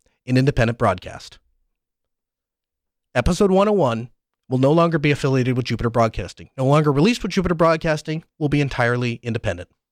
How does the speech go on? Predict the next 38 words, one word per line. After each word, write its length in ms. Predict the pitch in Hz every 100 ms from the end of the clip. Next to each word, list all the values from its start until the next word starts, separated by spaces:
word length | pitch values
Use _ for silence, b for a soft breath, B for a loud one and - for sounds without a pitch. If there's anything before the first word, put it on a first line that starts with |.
| _ _ _ _ _ _ _ _ _ _ _ _ _ _ _ _ _
So 340 | - 262 - _ _ _ _ _
what 220 | 139 269
does 140 | 277 202
that, 240 | 180 - 147
what 140 | 214 220
does 100 | 208
that 160 | 170
mean? 220 | 120 95 -
Honestly, 420 | 214 349 359 - 381
not 340 | 269 330 -
that 180 | 311 339
much. 460 | 240 370 - - - _ _ _ _ -
The 60 |
show 200 | - 170
is 80 | 202
gonna 140 | 254
be 80 | 254
at 60 | 262
the 60 |
same 200 | - 294
time. 380 | 294 185 151 190 _ _ _ _ _
Chris 260 | - -
and 80 | 190
I 60 | 220
are 80 |
still, 240 | 214 247 240 - _ 143
Chris 200 | - 131
and 80 | 202
I 40 | 214
are 60 |
still 180 | - 254
friends. 480 | - 196 208 - - _ _ _ _ _
We're 80 | -
still 240 | - 143
gonna 160 | 196 220
do 160 | 240
events 260 | 233 214 -
together. 380 | 208 202 220